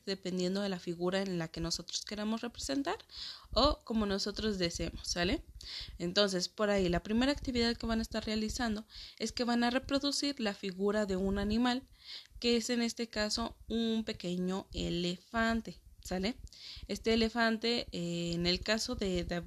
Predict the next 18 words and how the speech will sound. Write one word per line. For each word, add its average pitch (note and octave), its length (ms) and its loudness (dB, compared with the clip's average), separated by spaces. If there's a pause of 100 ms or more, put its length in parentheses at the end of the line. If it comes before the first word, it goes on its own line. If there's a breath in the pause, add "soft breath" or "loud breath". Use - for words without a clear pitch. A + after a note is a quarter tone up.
(100)
de E3+ 760 -4
Tadeo G3 540 4 (480 loud breath)
y F#3 120 -4
de G#3 180 2
Yeshua, C4 500 0 (160)
será G#3 300 -4
representado A3 720 -4
de G#3 100 -6
esa G#3+ 180 -10
manera. A3+ 500 -2 (300 loud breath)
Utilicen G3+ 540 0
un A3 140 4
lápiz G#3 300 0
primero G3+ 500 -2
para F3+ 220 -6
que - 160 -16
puedan, G3 380 -2 (560 loud breath)
eh, E3+ 640 0